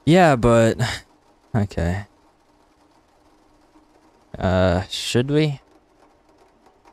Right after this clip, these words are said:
Okay. I see. I'll get a unit on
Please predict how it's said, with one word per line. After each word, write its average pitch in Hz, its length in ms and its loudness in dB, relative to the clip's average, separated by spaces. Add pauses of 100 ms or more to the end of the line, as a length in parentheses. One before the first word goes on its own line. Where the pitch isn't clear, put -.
(200)
Okay. 92 240 -2 (580)
I 196 100 2
see. 170 280 0 (220)
I'll 147 380 2
get 151 200 2
a 151 60 2
unit 143 360 2
on 131 360 0